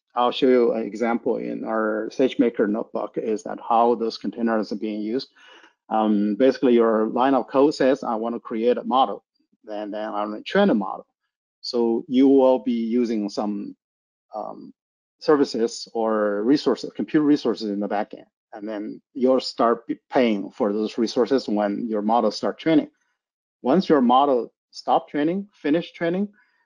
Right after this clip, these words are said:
and then that container will go away. You will not be paying for that. So that's really different from what you're doing on on-prem environment, that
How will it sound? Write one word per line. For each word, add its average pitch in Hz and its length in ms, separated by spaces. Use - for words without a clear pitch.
and 110 260
then 113 300
that 127 260
container 143 440
will 107 200
go 117 160
away. 104 360
You 110 120
will 107 120
not 110 360
be 110 80
paying 107 360
for 104 200
that. 107 220
So - 260
that's 107 360
really 135 280
different 104 420
from 104 480
what 113 280
you're 110 80
doing 101 500
on 98 140
on-prem 110 560
environment, 101 540
that 104 180